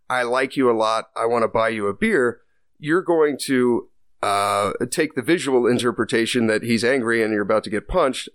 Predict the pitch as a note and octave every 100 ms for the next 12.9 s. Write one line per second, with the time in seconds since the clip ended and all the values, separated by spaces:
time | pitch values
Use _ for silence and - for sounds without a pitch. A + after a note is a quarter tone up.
0 | _ _ D3 E3 B2+ A2+ G#2+ A#2 - G2+
1 | - A2+ G#2+ G2+ A#2+ A#2 F#2+ F#2+ - -
2 | - G2+ G2+ F#2+ F#2 - F2 A2+ - A2
3 | - - - - B2 C3+ B2+ A2+ F3+ D#3+
4 | - G2+ - - - - - - _ -
5 | - - _ - B2 A#2+ A#2 - B2+ -
6 | - D#3 C#3+ C3+ - - A2+ A#2 A2+ C#3+
7 | D#3+ - - - - - G2+ E2 - -
8 | - - A#2 B2 F3 D3 - F3 A#2+ B2+
9 | F3+ D#3 D3 C3+ C#3 - A#2 A#2+ A2 C3
10 | A#2+ A2 A2 G#2 G#2+ - A2 A2 G#2+ A2+
11 | - B2 B2 A#2 A2+ G#2+ G#2+ B2+ A#2+ -
12 | - A#2 - G2+ G2 G#2+ G2+ G#2